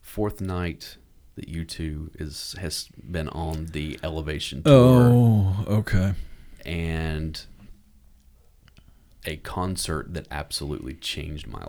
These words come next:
Speaker 1: life. I had seen U two prior to this.
Speaker 2: Yeah.
Speaker 1: But this was after they had put out All That You Can't Leave Behind, when they had kinda gotten back to, "We're gonna start being U two again."
Speaker 2: Yeah.
Speaker 1: You know, we're getting away from all the electronic, well, most of the electronica stuff, you know, we're, we're kinda
Speaker 2: Yeah.
Speaker 1: going back to,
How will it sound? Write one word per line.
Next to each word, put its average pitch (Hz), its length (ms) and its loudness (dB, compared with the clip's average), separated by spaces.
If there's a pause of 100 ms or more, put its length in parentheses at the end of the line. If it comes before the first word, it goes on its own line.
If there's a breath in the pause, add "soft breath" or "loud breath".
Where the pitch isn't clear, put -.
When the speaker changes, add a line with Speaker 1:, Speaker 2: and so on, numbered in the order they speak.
(120)
Speaker 1:
life. - 340 -16 (380)
I 117 140 4
had 139 120 2
seen 123 260 2
U 101 100 0
two 85 200 -4
prior 64 360 -8
to 50 60 -10
this. 50 420 -12
Speaker 2:
Yeah. 98 240 6 (240 soft breath)
Speaker 1:
But - 160 -4
this 147 260 6
was 117 160 4
after 104 300 2
they 92 140 0
had 87 120 -2
put 87 140 -2
out 85 120 -2
All 76 120 -2
That 82 160 -6
You 117 80 -10
Can't - 200 -8
Leave 78 200 -6
Behind, 76 400 -6
when 76 80 -4
they 82 80 -2
had 82 120 -4
kinda 95 260 -4
gotten 87 280 -2
back 78 260 -2
to, 73 220 -6 (520 soft breath)
"We're 135 100 0
gonna 170 140 4
start 123 200 0
being 107 200 0
U 85 120 -2
two 71 240 -8
again." 69 460 -12
Speaker 2:
Yeah. 110 260 6
Speaker 1:
You 90 160 -2
know, 85 160 0
we're 82 220 -6
getting 98 180 -4
away 101 180 0
from 110 640 -4
all 92 180 -4
the 104 100 -2
electronic, 98 520 -2
well, 90 300 -4
most 110 360 0
of 107 60 2
the 104 80 0
electronica 87 580 0
stuff, 85 540 -6
you 82 120 -6
know, 82 180 0
we're, 87 140 0
we're 92 120 -2
kinda 113 280 4
Speaker 2:
Yeah. 107 80 4
Speaker 1:
going 110 160 2
back 95 360 -2
to, 170 580 4